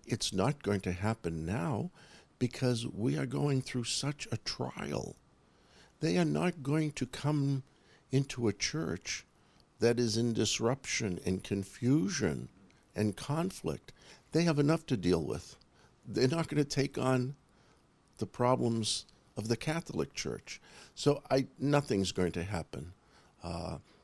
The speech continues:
at least for a very, very, very long time to come.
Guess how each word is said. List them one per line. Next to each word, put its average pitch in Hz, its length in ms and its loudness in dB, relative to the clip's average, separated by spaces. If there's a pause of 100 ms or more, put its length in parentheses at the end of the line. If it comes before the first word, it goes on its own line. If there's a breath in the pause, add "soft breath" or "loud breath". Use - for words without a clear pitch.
(140)
at 107 160 -2
least 107 340 0
for 92 280 -2
a 71 80 -2
very, 104 560 2
very, 98 560 0
very 90 600 2
long 82 380 -4
time 78 340 -6
to - 120 -14
come. - 360 -12